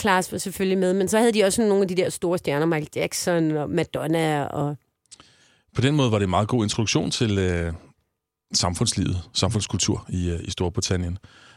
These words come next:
Speaker 2: Øh, og navne som, øh, Neil Kinnock og, øh, og alle mulige andre, øh, dukkede op. Folk, som man måske ikke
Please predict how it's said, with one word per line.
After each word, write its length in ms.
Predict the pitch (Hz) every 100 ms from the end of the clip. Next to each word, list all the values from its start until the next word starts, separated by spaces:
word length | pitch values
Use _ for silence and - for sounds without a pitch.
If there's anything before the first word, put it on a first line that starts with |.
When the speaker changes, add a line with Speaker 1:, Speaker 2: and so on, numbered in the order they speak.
| -
Speaker 2:
Øh, 300 | 87 82 82 - 85
og 80 | 90
navne 240 | 82 90
som, 260 | 95 92 87
øh, 160 | 82 82 85 -
Neil 240 | 95 98
Kinnock 500 | 92 - 101 123 - -
og, 300 | - 85 85
øh, 200 | 85 82 85 _ _ -
og 80 | 87
alle 100 | 98
mulige 200 | 98 87
andre, 260 | 85 104 104 -
øh, 340 | - - 87 -
dukkede 260 | 90 92
op. 200 | 85 - - - -
Folk, 220 | - -
som 100 | 95
man 100 | 85
måske 180 | 85 -
ikke 120 | 90